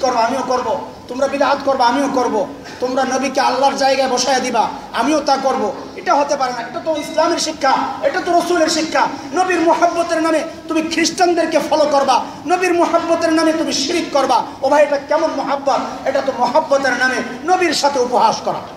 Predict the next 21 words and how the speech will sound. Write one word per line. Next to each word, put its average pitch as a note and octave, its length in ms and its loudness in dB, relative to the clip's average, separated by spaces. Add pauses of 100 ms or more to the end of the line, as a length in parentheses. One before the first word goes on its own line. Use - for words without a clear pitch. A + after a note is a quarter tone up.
(1600)
আল্লাহ G#3 280 -2
তাআলা A#3 200 2
বলতেছেন, G3+ 460 -4 (380)
"হে G3+ 80 -4
নবী, A#3+ 200 -4
আপনি A3 240 0
বলেন, G#3+ 260 2
লা G#3 160 0
আ'বুদু G#3+ 500 -2
মা G3 240 0
তা'বুদুন, F3+ 600 0 (720)
ওয়ালা C4+ 320 2
আনতুম A#3+ 520 -4
আবিদুনা A#3 800 0
মা A3 320 -2
আ'বুদ, A3+ 400 0 (1120)
ওয়ালা D#4 260 4
আনতুম D4 500 0
আবিদুনা D4 680 -2
মা C4+ 120 -2
আ'বুদ।" A#3+ 480 -2